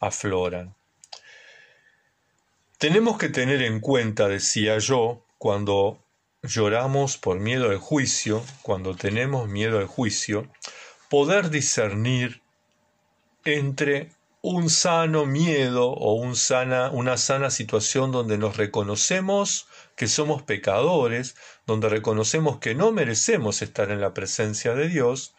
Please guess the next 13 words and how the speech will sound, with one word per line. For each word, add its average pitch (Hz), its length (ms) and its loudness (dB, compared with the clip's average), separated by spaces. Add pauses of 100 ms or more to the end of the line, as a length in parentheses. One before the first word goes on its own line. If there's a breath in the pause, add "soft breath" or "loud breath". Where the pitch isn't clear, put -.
(840 loud breath)
pero 240 480 4
con 139 140 2
la 127 100 2
certeza 147 840 -2
de 117 220 -4
que 113 120 -2
vamos 135 340 2
a 104 60 2
estar 107 440 0
porque 98 260 -2
Dios 101 240 -4
nos 104 260 -2
ama. 87 360 -4